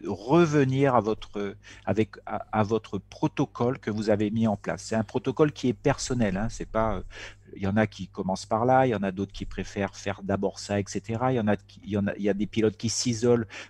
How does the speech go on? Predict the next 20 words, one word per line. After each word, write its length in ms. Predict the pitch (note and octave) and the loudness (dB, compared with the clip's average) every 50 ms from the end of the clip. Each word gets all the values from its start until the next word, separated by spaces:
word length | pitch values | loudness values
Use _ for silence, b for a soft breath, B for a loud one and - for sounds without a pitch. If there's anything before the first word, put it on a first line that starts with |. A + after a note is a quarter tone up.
| B | B
pour 120 | - - - | -16 -16 -14
pouvoir 320 | - - A2 A2+ G#2+ G2 | -12 -4 0 0 0 0
faire 180 | - - G#2+ - | 0 -2 -2 -2
ce 120 | - G#2 | -4 -10
protocole, 600 | F#2+ - - G2+ - A#2 A2 - - C#3+ C#3 C3 | -10 -8 -8 -8 -6 -8 -6 -2 0 0 0 0
d'autres 280 | A#2 A2+ A2+ - - G#2+ | 0 -2 -2 0 0 -2
arrivent 280 | G2+ G2+ A2 A2 G2+ | 0 0 0 2 4
à 60 | A2 | 4
le 60 | G#2+ G#2 | 2 2
faire, 480 | - - - A2+ A2+ A#2 A2+ G#2 F#2+ B B B B B B B B - F#2+ | 0 -2 0 0 2 2 0 -2 -4 B B B B B B B B -14 -10
euh, 380 | F#2+ F#2+ F#2+ F#2 F2+ F#2 F2 - - | -8 -6 -6 -6 -8 -10 -12 -14 -12
au 120 | - F#2+ G2 | -10 -8 -2
milieu 340 | G2+ G2+ G2 F#2+ G#2 G2+ F#2+ | -2 -2 0 0 -2 -2 -2
de 60 | G2 | 0
monde 320 | G#2 G#2 G#2 A2 G#2+ F#2+ | 0 0 0 0 0 -2
et 60 | F#2+ | -4
parce 220 | - - F2 - - | -4 -6 -8 -8 -8
que 240 | - F2 E2+ F2 F2 | -12 -12 -10 -10 -12
je, 140 | - - - - | -14 -16 -20 -20
je, 140 | - - - | -20 -20 -20